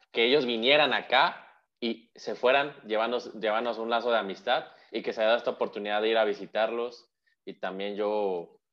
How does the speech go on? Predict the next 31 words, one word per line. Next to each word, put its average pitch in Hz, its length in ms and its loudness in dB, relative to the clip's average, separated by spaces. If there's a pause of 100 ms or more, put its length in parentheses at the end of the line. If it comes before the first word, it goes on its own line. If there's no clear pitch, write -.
(180)
como 92 300 -10
que 87 160 -16
conocer 98 360 -6
el 110 100 0
lugar 104 260 0
donde 87 520 -6
te-, 98 240 -6
te-, 98 200 -14 (160)
me 104 120 -10
gustaría 107 300 -2
tener 113 160 -4
un 110 80 -6
futuro 104 380 -6
para 92 140 -2
estudiar 101 580 0
o 95 100 -4
trabajar 90 600 -4 (260)
y, 90 500 -8
y 104 60 -4
que 104 120 -2
también 104 320 -2
no 113 60 -2
iba 110 140 2
a 110 60 2
ir 101 120 -2
como 101 260 -6
totalmente 104 580 -4
solo, 131 320 -2
que 107 100 -6
tú - 120 -6
eras 113 340 0